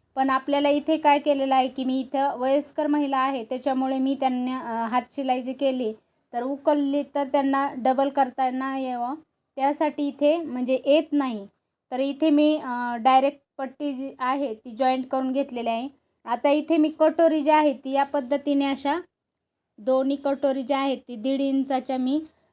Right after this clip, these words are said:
अ, आडवा टक्स आणि उभा जो आहे तो पावणे तीन इंचाचा टक्स घेतलेला आहे.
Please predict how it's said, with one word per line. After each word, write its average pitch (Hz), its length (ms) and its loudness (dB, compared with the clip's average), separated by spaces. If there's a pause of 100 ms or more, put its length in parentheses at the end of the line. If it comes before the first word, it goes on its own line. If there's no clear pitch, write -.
(120)
अ, - 40 -12
आडवा 254 500 2
टक्स 302 380 -2
आणि 262 200 2
उभा 269 360 4
जो 269 120 2
आहे 277 220 4
तो 262 160 0
पावणे 262 420 0
तीन 285 300 -2
इंचाचा 254 500 -2
टक्स 277 460 -8
घेतलेला 262 460 0
आहे. 247 280 -4